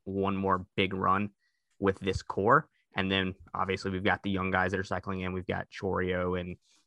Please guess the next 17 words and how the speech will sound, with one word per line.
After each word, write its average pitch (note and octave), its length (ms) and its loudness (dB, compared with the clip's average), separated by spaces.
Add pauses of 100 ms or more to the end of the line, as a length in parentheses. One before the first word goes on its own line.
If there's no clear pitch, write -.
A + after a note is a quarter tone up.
(120)
uh, F2 440 -4 (160)
twenty F2+ 240 -2
twenty-three. F#2 440 -2
We've F#2 140 -4
got F#2 140 -4
a - 20 -8
guy F#2 140 -2
like F#2 160 -4
Jefferson F#2 380 -6
Caro, F#2 580 0
uh, F2+ 300 -2 (420)
talented F#2 320 -2
young F#2 160 -4
catcher. F#2 400 -6 (240)
So - 120 4
I G2 80 8
think B2+ 260 4